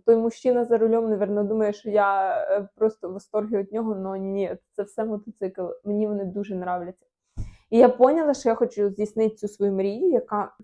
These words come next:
трошки заснула в моїм, в моїй свідомості. Вот, і я поняла, що я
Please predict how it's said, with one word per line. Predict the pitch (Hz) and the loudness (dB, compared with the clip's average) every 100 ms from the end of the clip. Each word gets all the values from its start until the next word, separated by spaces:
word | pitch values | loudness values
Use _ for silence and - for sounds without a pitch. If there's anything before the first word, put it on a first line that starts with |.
| - | 6
трошки | 226 220 - 185 | 6 6 0 -4
заснула | 185 - 208 202 180 | -4 -4 -2 2 2
в | |
моїм, | 180 180 185 - | 0 -2 -4 -6
в | 185 185 | -10 -4
моїй | 185 185 | -4 -4
свідомості. | 190 - 180 - - 247 - - - _ _ _ _ | -6 -6 -6 -6 -8 -12 -10 -10 -10 _ _ _ _
Вот, | 226 277 - - | 6 6 6 -6
і | 214 226 220 | -4 -2 0
я | 214 208 | 0 -2
поняла, | 202 196 202 247 254 | -2 -6 -6 -6 -10
що | - 185 | -12 -8
я | 190 | -8